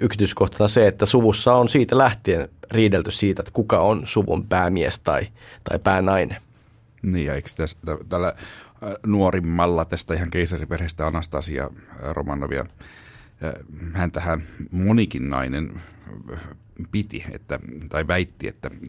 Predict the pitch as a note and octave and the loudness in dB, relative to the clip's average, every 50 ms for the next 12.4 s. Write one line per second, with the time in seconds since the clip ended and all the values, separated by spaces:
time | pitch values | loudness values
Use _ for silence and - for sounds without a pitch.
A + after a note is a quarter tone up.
0 | C#2+ - E2 F2 F2+ E2 D#2+ D#2+ - - B1+ C2 C2+ C#2+ D#2+ D2+ D2 D2 - - | -10 -6 -4 -4 -2 -4 -6 -8 -8 -10 -8 -4 -4 -4 -2 -4 -4 -8 -6 -6
1 | D#2+ C#2 - - - C2+ C#2 C#2 - _ - D#2 D#2 E2+ - A2+ A2 G#2 G2+ F#2+ | -6 -6 -6 -6 -8 -8 -8 -8 -8 _ -6 -6 -6 -4 0 2 4 4 4 2
2 | F2+ F2+ - - - F2+ E2+ E2+ - F2+ F#2 F#2 E2 D#2+ - F#2+ E2+ - - - | -2 -4 -6 -4 -2 -2 0 0 0 2 2 2 0 0 -2 -2 -4 -2 -8 -10
3 | - C2 C2+ - - - - - A2+ G#2+ G#2 G#2 - - - - _ - - G2+ | -6 -6 -6 -6 -6 -4 2 4 6 6 6 4 0 -8 -20 -20 _ 0 2 2
4 | F#2+ F#2 G#2 F#2 E2 - - F2+ F#2+ - - - - - A2 G#2+ G#2+ - - _ | 2 2 0 -2 -2 -2 -2 -4 -4 -6 -14 -20 -2 2 4 4 4 2 -6 _
5 | _ - _ - - - - - - - F#2+ F2 - - - - _ - - - | _ -20 _ -20 -20 -20 -20 -20 -6 -6 -6 -6 -6 -16 -20 -20 _ -14 -12 -12
6 | - - - - - - _ _ - _ - _ - G2+ F#2 - G#2 G#2 G#2 A#2 | -12 -14 -14 -16 -18 -20 _ _ -20 _ -20 _ -4 -4 -2 2 2 4 4 4
7 | A#2 - - E2+ E2+ G2 A2+ A2+ G2+ F2+ D#2+ C#2 C2 C2 B1+ A#1 C2+ - - - | 2 2 0 0 2 4 4 4 4 4 2 2 2 0 -2 -2 -4 -8 -4 -4
8 | C#2+ - - D#2 D2 - D2+ C#2 B1 - - A#1 - - E2 F2 G2+ G2+ - - | -4 -4 -2 -4 -2 -2 -2 -4 -4 -4 -4 -6 -6 -4 0 2 2 2 0 -2
9 | - - C2+ D2 F2 - - - - E2 E2+ E2 - - - D2 A#1+ B1 - C#2+ | -2 -2 -2 -2 -2 -8 -12 -4 -2 -2 -2 -2 -4 -4 -2 -2 -2 -2 -4 -4
10 | C#2+ - - E2 E2 - - - - - - - _ F#2+ F#2 E2+ D#2 D#2 D2+ D#2 | -4 -4 -4 -8 -8 -6 -12 -18 -18 -18 -20 -2 _ 2 2 4 4 2 2 2
11 | C#2+ B1+ F2+ E2 D2+ C#2+ C#2+ D#2 E2 A#2+ G#2 A2 A2+ A2+ - A2 A2 A2 - - | 0 0 0 0 0 0 0 2 2 2 0 0 -2 -2 0 -2 -2 0 2 2
12 | A#2+ A2+ A#2 A2 A#2+ A2+ G#2+ E2+ | 4 4 4 4 4 4 4 2